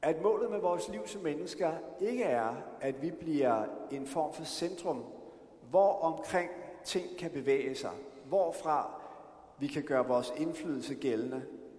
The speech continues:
Vi skal ikke være statiske, der ligesom, øh, udøver vores magt omkring os.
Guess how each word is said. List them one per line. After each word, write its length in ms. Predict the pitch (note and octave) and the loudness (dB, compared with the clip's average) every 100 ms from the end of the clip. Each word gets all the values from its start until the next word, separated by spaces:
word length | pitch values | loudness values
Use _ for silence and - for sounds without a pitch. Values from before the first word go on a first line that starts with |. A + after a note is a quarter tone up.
| - - - | -20 -20 -18
Vi 200 | - D#3+ | -4 -4
skal 200 | D#3+ F#3 | 2 2
ikke 160 | G3 G3 | 4 4
være 300 | F3 B2 G#2 - - | 6 6 2 -6 -10
statiske, 680 | - A3+ F#3+ F#3+ - A2+ F2+ - - - - - - - _ - | 0 0 0 -4 -6 -6 -6 -12 -16 -20 -20 -20 -20 -20 _ 0
der 100 | C#3+ | 2
ligesom, 420 | C#3+ - C#3 A#2 - - A#2+ | 2 2 0 0 -8 -8 -2
øh, 140 | A#2+ - | 0 0
udøver 480 | F#3+ G#3+ D#3+ D3+ B2 | -4 -4 0 2 2
vores 380 | A2+ A2+ A2 - | 4 2 2 2
magt 340 | C3+ D#3+ - - | 2 2 -4 -4
omkring 400 | C3 A2+ D3+ C3 | -4 0 -2 0
os. 280 | B2+ - | -2 -4